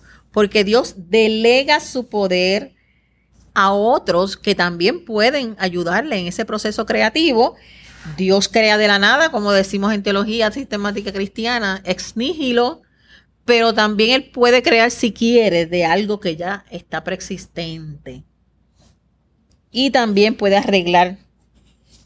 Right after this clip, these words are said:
todo como un gran organizador que es, puede reorganizar el mundo una y otra vez hasta que quede como Él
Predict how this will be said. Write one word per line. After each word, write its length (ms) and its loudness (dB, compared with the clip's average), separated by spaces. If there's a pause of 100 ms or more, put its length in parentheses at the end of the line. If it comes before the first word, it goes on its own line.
(180)
todo 500 0 (100)
como 240 -12
un 100 -8
gran 240 0
organizador 720 -4
que 260 2
es, 60 -2
puede 380 -2 (280)
reorganizar 640 2
el 140 2
mundo 320 0
una 460 2
y 160 -4
otra 340 2
vez 160 2
hasta 240 -2
que 100 -6
quede 300 2
como 320 -8
Él 240 -8